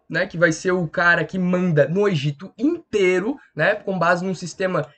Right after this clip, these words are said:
que a gente denomina teocracia, ou seja, o faraó é considerado um deus na terra, tá? E a gente vai ter, então, né, qual que é a definição de teocracia?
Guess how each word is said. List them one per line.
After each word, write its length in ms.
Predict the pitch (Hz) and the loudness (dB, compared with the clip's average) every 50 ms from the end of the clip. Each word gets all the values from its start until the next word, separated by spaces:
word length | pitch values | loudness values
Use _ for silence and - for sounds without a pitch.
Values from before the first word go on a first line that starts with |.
| _ - | _ -6
que 80 | 175 | -4
a 60 | 170 | -2
gente 260 | 151 175 170 - 185 160 | -2 -2 -4 -4 -4 -2
denomina 520 | 156 165 165 175 165 165 170 165 151 135 | -2 -2 -2 -2 -2 0 0 2 0 0
teocracia, 1120 | - - - 240 247 254 254 233 226 226 - 190 165 151 - - - - 151 175 214 214 - | -2 -4 -6 -4 0 2 4 4 4 4 2 -2 -2 -2 -4 -10 -10 -8 -6 -4 -4 -4 -4
ou 180 | - 185 185 175 | -4 -6 -6 -6
seja, 540 | - - - 185 180 165 147 139 120 - - _ _ | -8 -8 -4 -2 0 0 0 0 -4 -8 -10 _ _
o 100 | - 160 | -8 -8
faraó 500 | 156 - 196 190 190 190 190 190 190 185 - | -4 0 2 4 6 6 8 8 6 6 4
é 80 | - 170 | -2 -6
considerado 640 | - 202 190 - - 165 175 170 165 156 156 151 - - | -6 -6 -8 -6 -4 -2 2 2 4 2 2 -2 -4 0
um 220 | 233 254 247 214 | 2 2 2 2
deus 560 | 185 170 208 240 277 330 339 311 - - - - _ _ | 2 0 -2 0 0 0 0 -2 -2 -6 -10 -14 _ _
na 200 | - 175 170 180 | -4 -2 0 0
terra, 560 | 180 - - 151 143 143 147 175 220 302 - - _ _ - | 0 0 2 2 2 2 2 0 0 -2 -4 -8 _ _ -2
tá? 260 | - - - - - - - - - - | 0 0 0 0 -4 -10 -20 -20 -14 -10
E 240 | 185 196 202 214 | -8 -2 2 4
a 80 | 208 - | 4 4
gente 220 | 170 208 214 220 | 2 0 -4 -2
vai 160 | 202 214 196 160 | -2 -2 -2 0
ter, 160 | - 208 220 | 2 4 4
então, 420 | 226 185 - 190 196 233 254 226 | 4 2 0 0 0 2 2 2
né, 140 | 190 185 180 | 2 0 0
qual 200 | 180 220 247 262 | 0 -2 -2 -2
que 180 | - - 233 220 | -2 0 0 2
é 140 | 214 220 - | 2 0 -2
a 100 | 196 165 | -4 -6
definição 580 | 170 196 202 - 208 196 190 - - 185 185 | -6 -6 -8 -10 -10 -10 -10 -8 -8 -6 -6
de 100 | 185 156 | -6 -6
teocracia? 800 | - - 185 180 - - 170 160 156 - - 160 151 123 110 | -8 -8 -10 -10 -8 -6 -6 -6 -6 -6 -6 -6 -6 -6 -6